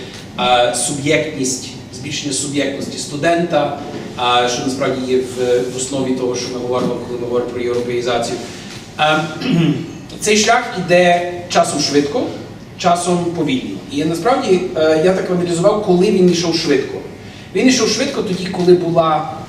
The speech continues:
згода між міністром і головою комітету.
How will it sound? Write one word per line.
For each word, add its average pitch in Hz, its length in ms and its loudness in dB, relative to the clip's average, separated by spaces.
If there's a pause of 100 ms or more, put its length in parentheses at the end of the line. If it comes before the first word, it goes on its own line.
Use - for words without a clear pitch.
згода 143 580 2 (160)
між 143 440 0
міністром 185 460 0
і - 20 4
головою 147 380 4
комітету. - 320 -4